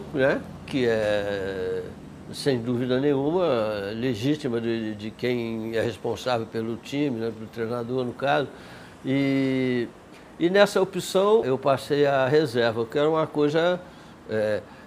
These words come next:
compreensível. Eu só não podia era ficar naquela, naquela situação muito tempo, porque eu já tinha me projetado, apareciam clubes, os melhores clubes, apareceu o São Paulo, apareceu, é, os clubes de Minas tinham se destacado com a,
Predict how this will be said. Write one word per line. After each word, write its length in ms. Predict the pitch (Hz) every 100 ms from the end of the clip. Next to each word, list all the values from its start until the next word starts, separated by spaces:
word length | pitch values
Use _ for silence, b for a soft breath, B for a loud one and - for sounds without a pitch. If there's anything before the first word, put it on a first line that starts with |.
| -
compreensível. 760 | - 139 175 190 190 143 131 127
Eu 40 |
só 180 | 127 180
não 120 | 190
podia 440 | 190 196 147 165 208
era 220 | 220 233
ficar 720 | 220 - - 214 - 170 151
naquela, 580 | 139 127 135 123 120 113
naquela 480 | 117 110 123 117 110
situação 800 | 127 - 120 110 - 123 117 104
muito 460 | 135 139 160 160 165
tempo, 380 | - 175 196
porque 220 | 208 - 220
eu 40 |
já 160 | 220 214
tinha 200 | - 190
me 100 | 175
projetado, 760 | 156 156 185 185 185 180 170
apareciam 720 | 156 165 160 147 - 156 151 -
clubes, 340 | 143 170 160 131
os 140 | 135
melhores 460 | 131 131 139 131 -
clubes, 440 | - 170 165 120
apareceu 480 | 113 107 123 113 131
o 40 | 120
São 200 | 151 135
Paulo, 420 | - 165 147 120
apareceu, 600 | 117 120 113 139 131 117 B B B -
é, 460 | 113 113 107 107 117
os 140 | 120
clubes 280 | - 143 143
de 120 | 135
Minas 360 | 135 147 143 -
tinham 300 | 139 139 123
se 140 | 135
destacado 720 | 113 - 127 - 156 160 127
com 120 | 123
a, 240 | 127 120